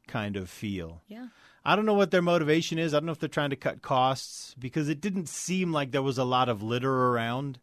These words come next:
Speaker 2: Mm-hmm.
Speaker 1: It didn't seem like there was a problem with the garbage cans, so they may just be wanting to kind of make it even a little more primitive, save even a little bit more money. Maybe they had to cut off, cut a staff member or two. I don't know,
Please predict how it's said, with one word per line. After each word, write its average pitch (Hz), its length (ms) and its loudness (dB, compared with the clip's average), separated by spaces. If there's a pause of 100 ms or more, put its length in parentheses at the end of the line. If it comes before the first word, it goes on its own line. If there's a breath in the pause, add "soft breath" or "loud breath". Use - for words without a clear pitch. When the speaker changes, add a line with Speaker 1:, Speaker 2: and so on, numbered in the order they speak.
(120)
Speaker 2:
Mm-hmm. 196 360 -12 (180)
Speaker 1:
It 135 60 -16
didn't 139 180 -6
seem 151 320 -2
like 127 160 -2
there 127 100 0
was 113 100 -4
a 107 60 -4
problem 120 400 -2
with 127 160 -6
the 127 60 -10
garbage 120 420 -4
cans, 120 280 -8
so - 80 -12
they 117 120 -6
may 117 160 -4
just 113 240 -8
be 113 140 -4
wanting 110 400 -6
to 107 80 -10
kind 107 260 -8
of 104 140 -8 (320 soft breath)
make 139 280 0
it 151 120 0
even 147 240 0
a 139 40 0
little 135 240 0
more 127 240 0
primitive, 113 880 -2
save 120 320 -4
even 113 240 -4
a 113 80 -6
little 107 200 -4
bit 107 160 -6
more 104 240 -6
money. 98 440 -8 (360 soft breath)
Maybe 110 160 -6
they 110 100 -2
had 104 120 -6
to 110 60 -6
cut 107 240 -4
off, 101 320 -6 (200)
cut - 240 -8
a 98 180 -10
staff 98 400 -8
member 95 300 -10
or 90 60 -10
two. 90 280 -8
I 85 100 -8
don't 80 180 -14
know, 82 180 -12